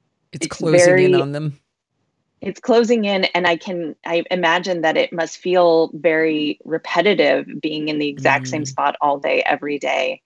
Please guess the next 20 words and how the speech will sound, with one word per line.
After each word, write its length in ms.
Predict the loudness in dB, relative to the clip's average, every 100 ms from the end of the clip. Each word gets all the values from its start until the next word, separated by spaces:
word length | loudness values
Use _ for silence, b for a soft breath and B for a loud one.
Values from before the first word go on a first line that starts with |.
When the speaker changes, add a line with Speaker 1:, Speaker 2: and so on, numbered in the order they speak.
| _ _ _ _
Speaker 2:
um, 320 | -6 -4 -6 -4
and 140 | -2
never 240 | 0 0
getting 280 | -2 -2 -4
to 100 | -6
see 160 | -6 -2
those 200 | -2 -2
coworkers 600 | -2 -2 -2 0 -2 -2
that 180 | -4 -4
you 320 | -2 -2 -4 _ _
Speaker 1:
How 140 | -10
do 60 | -4
you 80 | 0
Speaker 2:
used 220 | 0 2
Speaker 1:
even 40 |
Speaker 2:
to 60 | 0
get 100 | 2
Speaker 1:
get 120 | 0
Speaker 2:
to 60 | 0
Speaker 1:
up 80 | -2